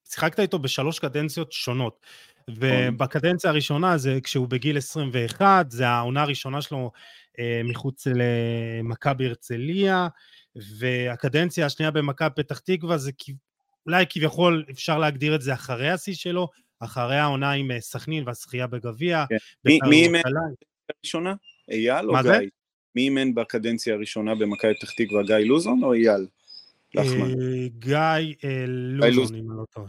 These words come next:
Speaker 1: כן.
Speaker 2: כן, אוקיי.
Speaker 1: וגם זה היה אחר כך באלפיים ושמונה, הוא שיח-, הוא גם אימן.
Speaker 2: אלפיים ושמונה תשע הוא שיחק כשרוני לוי אימן במכבי פתח תקווה, את זה אני זוכר.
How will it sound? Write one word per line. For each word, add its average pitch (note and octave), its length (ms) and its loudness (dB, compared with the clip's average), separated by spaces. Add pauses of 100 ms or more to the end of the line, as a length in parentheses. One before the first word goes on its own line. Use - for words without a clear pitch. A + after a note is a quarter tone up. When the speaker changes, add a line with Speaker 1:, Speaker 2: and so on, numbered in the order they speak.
(100)
Speaker 1:
כן. B2 180 0
Speaker 2:
כן, G2+ 200 4 (500)
אוקיי. A2 340 4
Speaker 1:
וגם A#2+ 200 0
זה B2 120 0
היה C#3+ 120 6
אחר C#3+ 200 6
כך C3 160 -8
באלפיים B2+ 380 2
ושמונה, C3+ 400 0
הוא A2+ 180 -2
שיח-, A#2 240 -12 (160)
הוא A2 240 -10
גם C#3+ 220 0
אימן. B2 260 0
Speaker 2:
אלפיים D#3+ 260 6 (240)
ושמונה D#3 260 8
תשע D3+ 280 4
הוא C#3 80 2
שיחק C#3+ 500 -2
כשרוני B2 580 -2
לוי A2+ 300 0
אימן G2 260 -8
במכבי F#2+ 360 -4
פתח - 180 -18
תקווה, F#2 300 -12 (300)
את F#2+ 60 -10
זה A2 120 0
אני A2 140 0
זוכר. F#2+ 300 -8